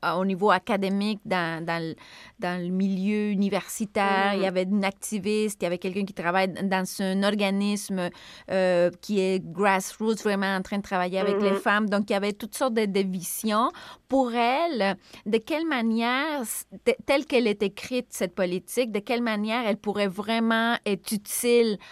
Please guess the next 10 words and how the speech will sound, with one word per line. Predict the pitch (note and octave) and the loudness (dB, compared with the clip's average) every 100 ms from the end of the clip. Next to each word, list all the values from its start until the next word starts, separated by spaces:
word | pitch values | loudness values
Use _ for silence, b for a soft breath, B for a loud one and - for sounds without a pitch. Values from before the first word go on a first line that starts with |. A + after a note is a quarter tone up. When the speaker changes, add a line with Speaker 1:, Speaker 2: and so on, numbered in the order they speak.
| B B - | B B 0
Speaker 1:
aux, | G#3 G3 | 4 6
aux | G#3 G#3+ | 6 2
travaux | - F#3+ F#3 G#3 A3+ A3+ | 4 4 4 4 4 4
qu'elles | G#3+ F3+ | 0 -4
font | - A#3 A3+ A3 | -4 0 2 2
de | G3+ F3+ F3+ | 4 4 4
chacune | F3+ G3 A3 | 0 -2 0
de | F#3+ | 2
leur | E3+ E3 | 0 0
côté ? | F3+ E3+ E3 | -4 -4 -8